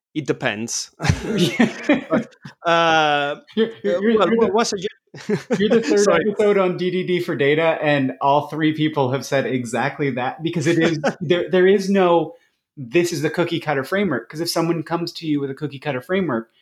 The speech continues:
Speaker 2: they're doing D D D wrong, because it's not
Speaker 1: Exactly.
Speaker 2: designed for your organization. So yes, it,
Speaker 1: Exactly.
Speaker 2: it depends. Like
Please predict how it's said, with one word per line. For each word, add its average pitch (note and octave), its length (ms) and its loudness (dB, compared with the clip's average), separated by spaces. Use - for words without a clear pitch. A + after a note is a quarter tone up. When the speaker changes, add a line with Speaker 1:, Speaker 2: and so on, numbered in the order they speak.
Speaker 2:
they're D#3+ 180 4
doing E3 360 4
D D3+ 140 4
D D#3 120 2
D C#3+ 160 4
wrong, C#3 460 2
because C#3+ 240 -2
it's E3+ 180 -4
not D3+ 140 -2
Speaker 1:
Exactly. D3+ 440 -2
Speaker 2:
designed D3 500 0
for F3+ 140 -4
your D#3+ 160 0
organization. D#3 760 -2
So D3+ 120 -2
yes, - 420 -2
it, G3 60 2
Speaker 1:
Exactly. F#3 260 0
Speaker 2:
it F3+ 60 2
depends. D#3+ 540 -2
Like D3 200 -6